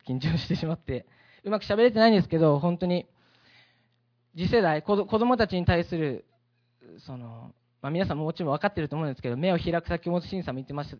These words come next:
言ってた通り、まあ、彼らは全然、まあ、最初はできないし、言っても分かんないし、でも私たちがその神様と愛と恵みを知ってるなら、忍-、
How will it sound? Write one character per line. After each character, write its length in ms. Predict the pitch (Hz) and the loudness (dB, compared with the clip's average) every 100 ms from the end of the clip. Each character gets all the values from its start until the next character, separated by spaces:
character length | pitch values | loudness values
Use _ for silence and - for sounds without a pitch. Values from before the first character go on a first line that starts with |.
| 135 | -14
言 100 | 147 | -12
っ 20 | |
て 140 | - | -12
た 100 | 156 | -8
通 200 | 127 156 | 0 2
り、 280 | 151 131 123 _ _ _ _ _ _ _ | 4 2 -2 _ _ _ _ _ _ _
ま 80 | 160 | -2
あ、 20 | |
彼 200 | - 285 | 0 4
ら 140 | 214 | 6
は 260 | 196 185 139 - - | 6 6 2 -6 -4
全 220 | 175 202 | -2 0
然、 340 | 196 196 190 - _ _ _ _ _ _ _ _ _ _ _ _ _ _ _ - | 2 2 -2 -10 _ _ _ _ _ _ _ _ _ _ _ _ _ _ _ -12
ま 100 | 147 | -2
あ、 20 | |
最 180 | 190 208 | 0 2
初 100 | 240 | 2
は 80 | |
で 140 | 185 185 | 0 0
き 120 | 214 | 0
な 120 | 202 | -2
い 80 | 170 | -2
し、 380 | - 175 131 - _ _ | -4 -6 -6 -12 _ _
言 120 | 151 | -10
っ 20 | 170 | -6
て 140 | 208 | -2
も 100 | 175 | -2
分 120 | 160 | -2
か 80 | 202 | -4
ん 100 | 190 | -6
な 80 | 151 | -8
い 60 | |
し、 360 | 135 170 135 - _ _ _ _ _ | -10 -10 -10 -14 _ _ _ _ _
で 80 | 190 | 2
も 80 | 180 | 4
私 200 | 180 233 | 6 6
た 100 | 214 | 4
ち 100 | 190 | 2
が 100 | 175 | 0
そ 80 | 165 | 0
の 80 | 160 | 0
神 200 | 214 208 | 0 0
様 200 | 185 170 | -2 -4
と 140 | - | 0
愛 160 | 214 208 | 2 2
と 80 | |
恵 220 | 170 175 196 | 2 2 2
み 100 | 202 | 0
を 40 | |
知 100 | - | -2
っ 20 | |
て 140 | - 220 | 0 2
る 60 | |
な 100 | 226 | 4
ら、 100 | 175 | 2
忍-、 340 | 143 196 208 | 2 2 0